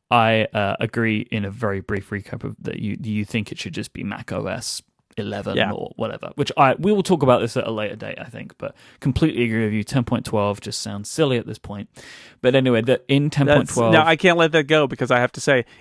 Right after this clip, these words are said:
Speaker 2: if you become a, a, a subscriber to Six Colors, you get access to the Secret Subscriber podcast, which is mostly weekly, and it's me and Dan Moren talking about,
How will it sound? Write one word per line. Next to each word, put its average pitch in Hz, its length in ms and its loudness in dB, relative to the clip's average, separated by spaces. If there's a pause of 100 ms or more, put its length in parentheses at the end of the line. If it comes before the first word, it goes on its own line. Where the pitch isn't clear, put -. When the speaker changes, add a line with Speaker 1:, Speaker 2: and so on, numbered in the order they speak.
Speaker 2:
if 160 160 0
you 156 60 0
become 143 500 2
a, 120 80 -4
a, 113 460 -4
a 117 100 -8
subscriber 123 480 0
to - 160 -6
Six - 240 -8
Colors, 110 480 0
you 110 120 -2
get 110 200 2
access 104 400 0
to 95 140 -8
the 98 120 -10
Secret - 300 -12
Subscriber 95 460 -6
podcast, 95 440 -10
which - 200 -8
is 139 100 -4
mostly 196 300 2
weekly, 180 340 -2
and 117 80 2
it's 113 140 -6
me 117 120 -2
and 110 100 -2
Dan 107 180 -4
Moren 107 260 -6
talking 110 320 -8
about, 98 280 -6